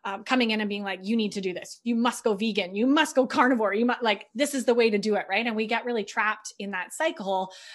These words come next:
um, because we've been so disconnected from ourselves and our inner knowing that our body,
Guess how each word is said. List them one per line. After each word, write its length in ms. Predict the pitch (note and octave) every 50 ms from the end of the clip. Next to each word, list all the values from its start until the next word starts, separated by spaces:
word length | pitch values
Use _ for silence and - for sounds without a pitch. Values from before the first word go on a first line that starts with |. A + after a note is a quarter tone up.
| - -
um, 300 | - F#3+ F#3+ F#3+ F#3+ F#3 F#3+
because 380 | - G3+ - - - A#3+ A3
we've 100 | A#3+ A#3
been 140 | G3+ G#3+ G#3
so 140 | - G#3+ G3+
disconnected 580 | F#3+ G3 G3 - - G3+ F#3+ F#3+ - G3+ F3+ -
from 100 | G3+ F#3+
ourselves 640 | F3+ F3+ F3 - G#3+ F#3+ G#3 B3+ C#4+ B3+ A#3+ - - G#3
and 160 | G3 G3 F#3+
our 220 | F#3+ F#3 F#3 F#3 -
inner 220 | A3 G#3 G#3+ G#3
knowing 500 | G3 G3 G3 G3+ G3+ G3 F#3+ F#3 F#3 F#3 F3+
that 120 | F#3+ - - _ _ - G3
our 160 | F#3 F#3 F#3
body, 580 | E3+ G3 F#3+ G3 G3 F#3+ F#3+ F#3 F#3 F3+ F3+